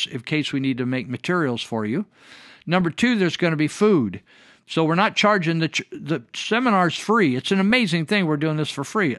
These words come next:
There's probably costing the church thir-, thirty grand. So, but it's free, but we're gonna c-, have it catered by Fernando's down here in Plum-, off Plymouth Street on Center Street. Really good food.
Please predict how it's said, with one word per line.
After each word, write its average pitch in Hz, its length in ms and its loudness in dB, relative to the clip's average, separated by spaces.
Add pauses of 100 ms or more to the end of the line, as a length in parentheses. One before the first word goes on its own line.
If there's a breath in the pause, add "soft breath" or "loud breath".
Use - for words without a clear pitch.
There's 156 160 0
probably 214 340 -2
costing 151 420 -2
the 120 60 -8
church - 340 -4
thir-, 156 160 0
thirty 147 380 -4
grand. 123 480 -6 (680 loud breath)
So, 170 440 2 (560)
but 180 200 0
it's - 140 -4
free, 196 480 2 (100)
but 175 380 -2 (220)
we're 170 180 0
gonna 185 240 2 (100)
c-, - 60 -4
have 175 240 2
it - 160 -6
catered 170 640 0
by 147 200 -2
Fernando's 165 840 0
down 151 240 -2
here 151 180 0
in 139 120 -2
Plum-, 156 520 -4
off 143 220 0
Plymouth 175 320 -2
Street 135 260 -2
on 120 140 -4
Center 160 340 -4
Street. 110 360 -8 (1300 soft breath)
Really 185 320 4
good 165 180 2
food. 131 480 0